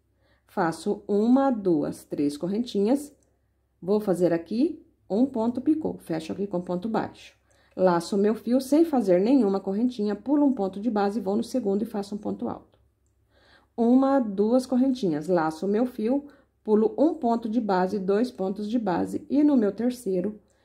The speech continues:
eu faço um ponto alto. Olhem aí. E aqui a gente vai trabalhar ponto alto dentro do mesmo espaço. Então, faço aqui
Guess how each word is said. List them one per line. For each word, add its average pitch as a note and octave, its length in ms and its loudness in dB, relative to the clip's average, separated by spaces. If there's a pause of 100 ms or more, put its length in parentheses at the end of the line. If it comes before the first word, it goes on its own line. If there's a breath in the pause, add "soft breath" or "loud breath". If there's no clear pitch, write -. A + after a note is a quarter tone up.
(240)
eu B3 160 2
faço F3+ 600 -6
um F3 160 -2
ponto E3+ 340 -6
alto. - 340 -6 (560)
Olhem D#3 360 -4
aí. - 280 -2 (560 soft breath)
E - 80 0
aqui A#3+ 220 2
a A#3+ 60 2
gente A#3 200 0
vai A3+ 140 -2
trabalhar G3+ 680 0
ponto B3 320 0
alto G3+ 280 -2
dentro A3 480 0
do G#3+ 100 0
mesmo A3 260 4
espaço. - 520 -4
Então, F3+ 200 -4
faço F3+ 320 -8
aqui - 300 -14